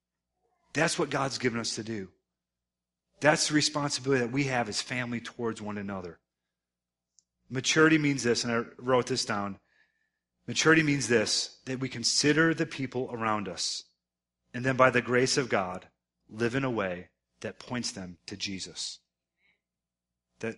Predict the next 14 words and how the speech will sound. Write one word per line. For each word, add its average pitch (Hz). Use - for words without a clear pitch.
maturity 151
means 147
we 131
consider 139
the 175
people 165
around 110
us, -
and 117
by 113
the 107
grace 127
of 117
God, 87